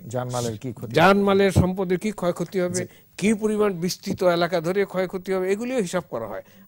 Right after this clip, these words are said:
Speaker 2: যদ্দূর আমার
Speaker 1: এই,
Speaker 2: জানা আছে।
Speaker 1: এই যে
Speaker 2: তা আমরা যদি
Speaker 1: বিষয়গুলো
Speaker 2: এইখানে সেইখানে যদি আপনার, এ, সামরিক বাহিনী হস্তক্ষেপ করত, প্রস্তুত রাখা হয়েছিল যদি
Speaker 1: হুম, হুম।
Speaker 2: শেষ
Speaker 1: প্রয়োজন যদি
Speaker 2: বিচারে
Speaker 1: হতো
Speaker 2: না হয়,
Speaker 1: হয়তো বা
Speaker 2: হ্যাঁ, কিন্তু
Speaker 1: সেটা
Speaker 2: যদি হস্তক্ষেপ করত, সেটার কি ক্ষয়ক্ষতি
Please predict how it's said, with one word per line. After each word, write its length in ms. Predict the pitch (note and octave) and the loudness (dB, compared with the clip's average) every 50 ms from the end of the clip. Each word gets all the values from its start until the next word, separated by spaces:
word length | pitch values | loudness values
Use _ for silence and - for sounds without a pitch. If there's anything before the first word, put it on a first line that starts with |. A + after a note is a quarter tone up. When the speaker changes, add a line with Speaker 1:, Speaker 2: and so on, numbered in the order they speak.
| - - C3+ | -18 -6 0
Speaker 2:
যদ্দূর 300 | E3+ F#3 F3+ E3+ F#3 F3 | 2 2 4 6 6 6
আমার 220 | E3+ D#3+ D#3 D3+ | 6 6 6 4
Speaker 1:
এই, 60 | C3+ C3+ | 4 6
Speaker 2:
জানা 200 | C#3+ D3 D3 C3 | 4 4 4 2
আছে। 200 | G2+ F#2+ - C#3 | -2 -2 -4 -4
Speaker 1:
এই 80 | C3+ | -4
যে 200 | A#2+ A#2+ B2 A#2+ - - - - | -2 -2 -4 -6 -8 -10 -6 -2
Speaker 2:
তা 80 | C3 | 0
আমরা 260 | C3+ D#3 F3 G3 G#3+ G#3+ | 4 4 4 6 4 4
যদি 80 | G#3 A3+ | 4 4
Speaker 1:
বিষয়গুলো 220 | A3 A3 A3 G#3+ | 4 4 6 4
Speaker 2:
এইখানে 280 | G#3+ E3+ G3+ G#3+ A3+ A3 G3 | 4 2 0 2 2 2 2
সেইখানে 400 | - - F3 F3 - G3+ G#3+ G#3+ | 0 -4 -8 -8 -6 -8 -8 -8
যদি 200 | G#3 G#3 F#3+ G3+ G3+ | -10 -8 -6 -4 -4
আপনার, 360 | F#3+ F3 - F#3+ F#3+ F#3+ F#3+ F#3+ - - - _ _ _ - | -4 -4 -6 -8 -6 -6 -8 -8 -12 -20 -20 _ _ _ -6
এ, 180 | D3+ C#3 C#3+ | -4 -4 -4
সামরিক 440 | C3 - - E3 F3 F#3 F3+ F#3 F3+ E3 | -4 -4 -2 -2 -2 0 -2 -2 -4 -4
বাহিনী 300 | D#3 D#3 E3 F3+ F#3+ G3+ G3+ F#3+ | -6 -6 -6 -4 -4 -4 -4 -4
হস্তক্ষেপ 540 | - - F3+ - - - E3+ - A3+ A3 - - | -4 -6 -10 -12 -12 -14 -12 -10 -10 -12 -12 -12
করত, 240 | - - - - - - - _ _ _ - - - - | -16 -16 -16 -18 -20 -20 -20 _ _ _ -20 -20 -8 -6
প্রস্তুত 340 | F3 D#3+ - - A#3 G3 | -6 -4 -4 -6 -8 -6
রাখা 220 | A#3+ A3+ F3 G3 G3 | -4 -4 -2 -2 0
হয়েছিল 340 | F#3+ G3+ G#3 F#3 - G#3+ G3+ F3+ | 0 2 0 0 -2 -6 -6 -6
যদি 180 | F3+ F3 F3 | -8 -6 -6
Speaker 1:
হুম, 100 | E3+ C3 | -6 -6
হুম। 140 | A2 A2 G2 - | -6 -8 -10 -12
Speaker 2:
শেষ 180 | - - D3+ C#3 | -10 -8 -4 0
Speaker 1:
প্রয়োজন 280 | D3 D#3+ E3 E3 F#3+ F#3 | 4 6 6 6 6 6
যদি 80 | F3 | 6
Speaker 2:
বিচারে 200 | E3 E3+ E3+ D#3 | 6 6 6 6
Speaker 1:
হতো 80 | D3 D#3 | 6 6
Speaker 2:
না 60 | D3 | 6
হয়, 100 | C#3 D3+ | 4 4
Speaker 1:
হয়তো 160 | E3 F3 C3+ | 2 2 0
বা 80 | B2+ C#3 | 0 0
Speaker 2:
হ্যাঁ, 120 | B2 A2 - - _ _ _ _ - | -2 -2 -6 -10 _ _ _ _ -8
কিন্তু 180 | D#3 E3+ F#3 A3 | -6 -4 -4 -2
Speaker 1:
সেটা 120 | G3+ G#3 | -2 0
Speaker 2:
যদি 120 | A3+ A3+ B3+ | 2 4 4
হস্তক্ষেপ 460 | A3+ A#3 - - A#3+ G#3 - F#3+ - - | 4 2 0 -4 -6 -6 -6 -6 -8 -8
করত, 220 | - D3+ D3 - - G#2 G#2+ - - - - - _ | -10 -12 -12 -12 -14 -16 -16 -18 -20 -20 -20 -20 _
সেটার 340 | - - E3 E3+ G#3 G#3 F#3+ - _ _ | -10 -8 -4 0 0 0 0 0 _ _
কি 180 | - G#3+ A#3+ C4 C4+ C#4 C#4 D4+ D4+ D4 A#3+ - _ _ _ - | -4 -2 -2 0 0 0 -2 -2 -4 -6 -8 -12 _ _ _ -10
ক্ষয়ক্ষতি 760 | - - F3 F#3 E3+ - G3+ G3 - - A#3 A3+ A3 A3 | -2 2 2 2 2 0 -6 -8 -8 -6 -6 -4 -4 -4